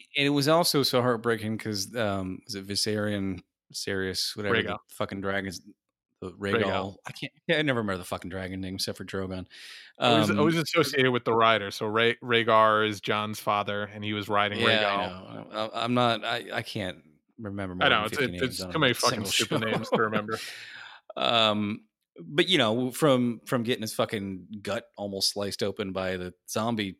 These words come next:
Speaker 1: dragon, like, y-, you know, we didn't really know if he was gonna make it anyway. And then to, that, that shot where he takes off and, like, can't quite get the lift yet, and then you know, you get the, the shot of, of Mom and,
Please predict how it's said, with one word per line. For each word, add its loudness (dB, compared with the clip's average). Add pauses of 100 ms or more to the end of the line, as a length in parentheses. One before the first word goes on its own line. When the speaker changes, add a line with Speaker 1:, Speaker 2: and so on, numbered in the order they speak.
Speaker 1:
dragon, -6
like, -12
y-, -12
you -10
know, -10
we -4
didn't -4
really -2
know -2
if -10
he -6
was -6
gonna -8
make -8
it -6
anyway. -4
And -12
then -10
to, -10 (640)
that, -2
that -4
shot 0
where -4
he -6
takes -2
off -2
and, -6
like, -8
can't -8
quite -4
get -8
the -12
lift -10
yet, -2
and -8
then -8 (560)
you -10
know, -6
you -8
get -8
the, -8
the -10
shot 0
of, -8
of -10
Mom 0
and, -6